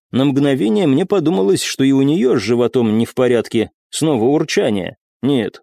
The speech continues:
померещилось. Я заговорил с ней, прощупал пульс, в отключке. Из её ладони выпала карта-ключ от номера, но при приложении к замку ближайшей двери не сработала. Отхлебнув виски, я почесал репу.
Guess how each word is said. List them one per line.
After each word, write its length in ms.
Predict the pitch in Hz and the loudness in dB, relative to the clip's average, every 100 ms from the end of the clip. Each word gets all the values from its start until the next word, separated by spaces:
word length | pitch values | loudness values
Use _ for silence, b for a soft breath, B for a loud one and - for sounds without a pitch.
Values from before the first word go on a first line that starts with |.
| - | -4
померещилось. 840 | 110 123 135 127 - 85 - - - _ _ _ _ - | -2 0 0 -2 -4 -6 -8 -12 -18 _ _ _ _ -4
Я 200 | 113 131 | 0 2
заговорил 520 | 107 120 131 185 220 | 2 2 2 2 -2
с 120 | 170 196 | -2 0
ней, 280 | 196 170 - | 0 0 -2
прощупал 640 | - 127 - - 170 120 | -2 -2 0 -2 0 -2
пульс, 460 | - 233 208 - - _ - | 0 -2 0 -4 -8 _ -4
в 80 | |
отключке. 640 | 233 - 156 147 - 139 123 _ _ _ - | -4 0 -2 -2 -2 -2 -2 _ _ _ -4
Из 180 | 160 123 | -2 0
её 320 | 120 156 139 | 0 2 2
ладони 540 | 139 135 196 190 156 | 2 2 0 2 0
выпала 460 | 113 143 - 170 147 | 2 0 2 2 2
карта-ключ 720 | - 165 131 123 135 190 - | 0 -2 -2 -2 0 0 0
от 160 | 117 147 | -2 -2
номера, 500 | 190 180 175 160 123 B B | -2 0 2 0 -2 B B
но 160 | 139 196 | -2 0
при 140 | 151 | 0
приложении 640 | 135 139 135 120 175 147 123 | 0 2 2 2 0 2 2
к 80 | |
замку 340 | 110 127 113 160 | 0 0 0 0
ближайшей 540 | 123 113 139 120 120 | 0 2 0 0 -2
двери 300 | 110 131 135 | 0 0 2
не 120 | 127 | 0
сработала. 680 | 120 120 139 202 156 92 85 - _ _ _ _ | 0 -2 0 0 0 -4 -6 -14 _ _ _ _
Отхлебнув 640 | 123 120 151 165 226 226 131 | -6 -2 0 2 0 -2 -2
виски, 560 | 214 220 - 214 156 95 | -2 -2 -2 -2 -2 -2
я 200 | 101 208 | -4 -2
почесал 500 | - 131 135 196 156 | -2 -2 0 2 2
репу. 460 | 127 110 120 117 | 2 2 0 0